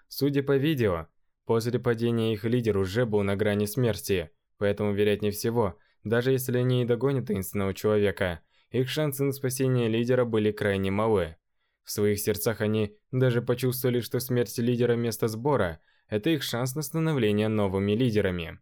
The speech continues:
Большинство эволюционистов перевели свои взгляды на крепкого парня, девушку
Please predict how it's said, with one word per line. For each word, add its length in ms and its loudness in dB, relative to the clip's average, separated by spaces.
Большинство 680 0
эволюционистов 880 0
перевели 440 2
свои 260 -2
взгляды 520 0
на 120 0
крепкого 460 -2
парня, 560 -2
девушку 720 0